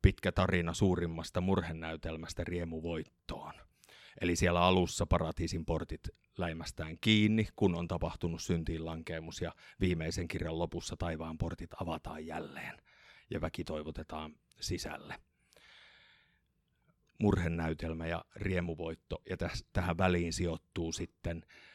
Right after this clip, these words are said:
pelastushistoria, jonka, jos ajatellaan, että pelastushistoria on se polku tai punainen lanka, okei, polku, niin sen molemmilla puolilla soditaan,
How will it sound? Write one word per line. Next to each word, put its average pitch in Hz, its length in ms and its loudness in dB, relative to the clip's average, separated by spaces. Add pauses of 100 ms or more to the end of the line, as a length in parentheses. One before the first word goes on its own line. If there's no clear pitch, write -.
(100)
pelastushistoria, - 1600 -2 (720)
jonka, 92 600 10 (680)
jos - 180 0
ajatellaan, 85 360 4
että - 80 -8
pelastushistoria 87 880 2
on 85 100 2
se 95 120 2
polku 85 520 4
tai 76 220 -6
punainen 76 600 -6
lanka, 78 440 -8
okei, 85 340 -2
polku, 82 520 -2 (340)
niin 92 140 2
sen 87 300 2
molemmilla 92 540 4
puolilla 85 560 2 (640)
soditaan, 120 880 4